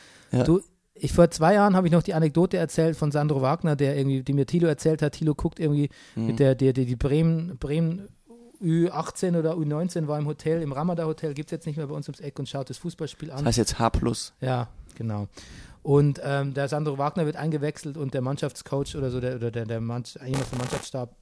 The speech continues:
Speaker 2: sieht, dass Sandro Wagner eingewechselt wird und geht direkt aufs Hotelzimmer. <laughs>
Speaker 1: Aber
Speaker 2: So,
Speaker 1: ich meine, auf
Speaker 2: äh,
Speaker 1: Sandro Wagner, man muss ja sagen, wir sind direkt auf ihn angesprungen.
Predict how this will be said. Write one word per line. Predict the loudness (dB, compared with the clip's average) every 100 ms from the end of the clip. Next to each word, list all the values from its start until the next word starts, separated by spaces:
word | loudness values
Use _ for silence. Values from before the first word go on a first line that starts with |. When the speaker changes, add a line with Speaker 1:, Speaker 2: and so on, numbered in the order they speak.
| _
Speaker 2:
sieht, | -10 -4
dass | -4
Sandro | -2 -2 -2
Wagner | -2 -2
eingewechselt | -4 -2 -2 -4 -6
wird | -6
und | -6
geht | -8 -6
direkt | -6 -6 -12 _ _ _ _ _ _ _
aufs | -8 -6
Hotelzimmer. | -6 -8 -10 -12 -14 -18 _ _ _ _ _ _ _ -2
<laughs> | 2 2 2 2 2 2 -6 -6 -10 -10 -10 -12 -12 -18 -16 -20 -20 -20 -20 _ -20 _ _ _ _ _ -20 -18 -16 -14 -16 -16 -18 -20 -20 _
Speaker 1:
Aber | 6 8
Speaker 2:
So, |
Speaker 1:
ich | 10
meine, | 8 6
auf |
Speaker 2:
äh, | 8
Speaker 1:
Sandro | 8 10
Wagner, | 10 8 4
man | 4 4
muss | 2
ja | 2
sagen, | 2 4
wir | 4
sind | 4
direkt | 4 2
auf | 2 0
ihn |
angesprungen. | 0 -2 -6 -10 -10 -10